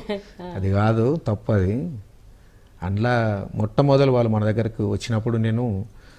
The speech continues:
Speaker 2: ఫస్ట్ ధర విషయం అని మాట్లాడలేదు. వాళ్ళు అడిగిండ్రు మమ్మల్ని.
Speaker 1: మ్మ్.
Speaker 2: అంటే, "మీరు అమౌంట్ విషయం ఇప్పుడు ఏం తీయకుండా" అని చెప్పి నేను.
Speaker 1: మ్మ్.
Speaker 2: "అది మీరు ఏమి ఇవ్వకుండా నేను చేసేనే కానీ తయారు, బంగారం ఒకటి నా దగ్గర కాదు, మిగతా అయితే తయారు నేను, నేను చేసిస్తా" అని చెప్పిన. కానీ అట్లా కాకుండా వాళ్ళు వచ్చి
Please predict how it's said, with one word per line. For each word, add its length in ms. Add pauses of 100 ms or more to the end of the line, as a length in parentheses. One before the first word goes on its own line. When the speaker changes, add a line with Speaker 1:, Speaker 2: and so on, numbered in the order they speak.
(180)
Speaker 2:
ఫస్ట్ 360
ధర 180
విషయం 360
అని 140
మాట్లాడలేదు. 560 (180)
వాళ్ళు 180
అడిగిండ్రు 320
మమ్మల్ని. 580
Speaker 1:
మ్మ్. 140
Speaker 2:
అంటే, 400
"మీరు 200
అమౌంట్ 340
విషయం 600
ఇప్పుడు 220
ఏం 160
తీయకుండా" 420
అని 80
చెప్పి 200
నేను. 360
Speaker 1:
మ్మ్. 140 (840)
Speaker 2:
"అది 140
మీరు 360 (280)
ఏమి 260
ఇవ్వకుండా 280
నేను 200
చేసేనే 320
కానీ 160
తయారు, 240
బంగారం 400
ఒకటి 200
నా 80
దగ్గర 240
కాదు, 160
మిగతా 260
అయితే 220
తయారు 160
నేను, 140
నేను 140
చేసిస్తా" 360
అని 100
చెప్పిన. 200 (560)
కానీ 140
అట్లా 220
కాకుండా 340
వాళ్ళు 240
వచ్చి 180